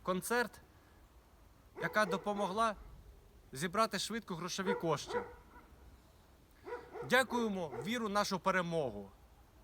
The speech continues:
Дякуємо за допомогу Збройним силам України.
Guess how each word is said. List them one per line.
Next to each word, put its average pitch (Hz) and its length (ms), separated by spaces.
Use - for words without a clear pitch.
Дякуємо 220 720
за 156 160
допомогу 208 520
Збройним 196 440
силам 202 360
України. 151 640